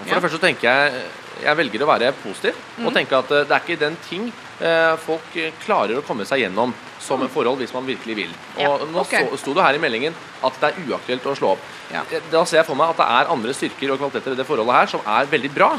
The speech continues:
Speaker 2: Ja.
Speaker 1: Og så har det altså blitt sånn at sexlivet er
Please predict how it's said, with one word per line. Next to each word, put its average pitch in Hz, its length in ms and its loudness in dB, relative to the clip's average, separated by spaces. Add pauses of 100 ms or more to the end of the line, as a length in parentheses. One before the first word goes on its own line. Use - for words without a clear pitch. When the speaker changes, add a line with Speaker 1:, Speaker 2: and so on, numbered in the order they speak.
Speaker 2:
Ja. 208 120 -2 (280)
Speaker 1:
Og 151 80 0
så 208 100 -2
har 110 360 4
det 156 80 4
altså 131 480 0
blitt 143 180 -4
sånn 190 260 2 (140)
at 156 80 2
sexlivet 120 540 0
er 107 260 4